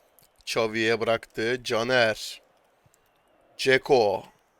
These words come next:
Oo, çok güzel çaldılar. Özer Urmacı. Özer çok güzel bir pas attı Messi'ye. Messi Volkan'dan vurdu.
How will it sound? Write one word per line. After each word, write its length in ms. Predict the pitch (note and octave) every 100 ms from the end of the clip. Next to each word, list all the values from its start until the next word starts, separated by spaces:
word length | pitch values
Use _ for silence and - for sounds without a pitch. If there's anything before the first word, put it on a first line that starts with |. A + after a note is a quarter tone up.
| _ _ _ _
Oo, 260 | A#2 A#2 A2
çok 240 | - -
güzel 200 | - C3
çaldılar. 480 | B2+ C3+ B2+ C3+ D3 -
Özer 260 | B2+ D3
Urmacı. 600 | D3+ D#3 C3+ A#2+ G#2+ G2+ - _ _ _ _ _ _ _ _ _ _ _ _ -
Özer 680 | C3+ C3+ D#3+ F#3+ G#3+ A#3+ -
çok 300 | - - -
güzel 300 | F3 F#3+ G3
bir 60 | F3+
pas 200 | G3+ G#3+
attı 240 | G#3 A3+
Messi'ye. 680 | G#3+ G#3+ - G#3+ F#3 C3+ B2+ - - - - _
Messi 680 | E3 G3+ - - A#3+ A3 G3
Volkan'dan 520 | F#3 G#3 - B3 D4 D#4
vurdu. 640 | F4+ D#4+ F4+ G#4+ A4+